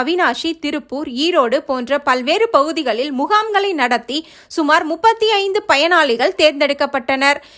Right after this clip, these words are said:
இவர்களுக்கு இன்று நூத்தி ஐம்பது செயற்கை கால்களை ரோட்டரி கிளப் of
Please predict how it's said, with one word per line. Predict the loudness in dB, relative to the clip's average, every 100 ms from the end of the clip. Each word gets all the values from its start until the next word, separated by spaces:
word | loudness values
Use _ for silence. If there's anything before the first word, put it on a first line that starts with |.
| _
இவர்களுக்கு | 0 2 4 4 2 -2 -2 0
இன்று | 0 0 0
நூத்தி | 0 2 2
ஐம்பது | 2 0 -2 -2
செயற்கை | 2 2 2 -2 0
கால்களை | 2 2 2 0 0
ரோட்டரி | 2 2 2 0
கிளப் | 2 2 4
of | 2